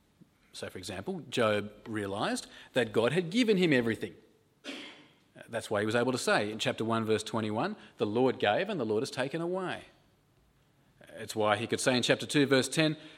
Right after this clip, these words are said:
to his wife, "Shall we accept good from God and not trouble?" Job didn't know why he was suffering, but Job had sufficient information to know that God can be trusted.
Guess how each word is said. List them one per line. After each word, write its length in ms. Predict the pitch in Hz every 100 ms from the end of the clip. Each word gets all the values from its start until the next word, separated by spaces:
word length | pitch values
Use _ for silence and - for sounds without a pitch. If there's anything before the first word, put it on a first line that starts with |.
| -
to 80 | -
his 120 | 147
wife, 200 | 143 151
"Shall 180 | - 147
we 120 | 143
accept 400 | 127 135 143 113
good 200 | 120 139
from 240 | 151 156 135
God 240 | 120 170
and 120 | 156
not 200 | 113 110
trouble?" 440 | - 101 101 202 285 - _ _ _ _ _ _ _ _ _ _ _ _ _ _ _ _ _ _ _ _ _ _ _ _ _ _ -
Job 200 | 165 151
didn't 160 | 131
know 120 | 117
why 280 | 104 113 135
he 100 | 117
was 160 | 95 -
suffering, 520 | 95 90 95 117 220 - - - -
but 140 | 110
Job 280 | 151 165 151
had 140 | 147
sufficient 600 | - - - 233 - 226
information 640 | 170 160 170 120 107 147 143
to 100 | 151
know 420 | 120 98 104 175 - -
that 240 | - 117 110
God 240 | 160 170
can 140 | 165 143
be 100 | 139
trusted. 540 | 170 143 - 95